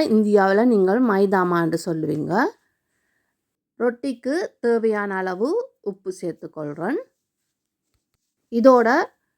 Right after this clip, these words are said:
கால் தேக்கரண்டி அப்பச்சோடா சேர்த்திருக்கிறேன்.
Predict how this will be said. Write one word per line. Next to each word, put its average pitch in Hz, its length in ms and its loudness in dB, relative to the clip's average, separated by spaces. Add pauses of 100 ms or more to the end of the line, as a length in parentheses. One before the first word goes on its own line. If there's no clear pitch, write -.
(160)
கால் 240 340 0
தேக்கரண்டி 226 680 2 (280)
அப்பச்சோடா 196 640 -4
சேர்த்திருக்கிறேன். 175 760 -2